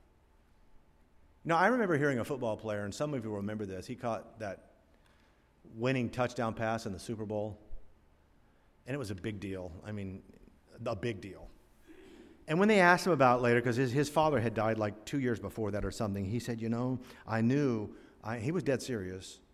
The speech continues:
"I knew that when the ball sailed over the defender's hands and into mine for that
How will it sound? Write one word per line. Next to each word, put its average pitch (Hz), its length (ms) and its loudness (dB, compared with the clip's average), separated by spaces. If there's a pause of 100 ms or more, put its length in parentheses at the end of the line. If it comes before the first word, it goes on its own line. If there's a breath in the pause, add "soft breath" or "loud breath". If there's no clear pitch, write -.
(500 soft breath)
"I 127 140 4
knew 156 280 8
that 160 160 4
when 123 140 6
the 113 80 4
ball 127 560 4
sailed 139 640 0
over 113 280 -2
the 107 100 -4
defender's 113 480 -4
hands 107 380 -4
and 98 100 -2
into 110 160 0
mine 101 380 -2
for 101 100 -8
that 101 260 -8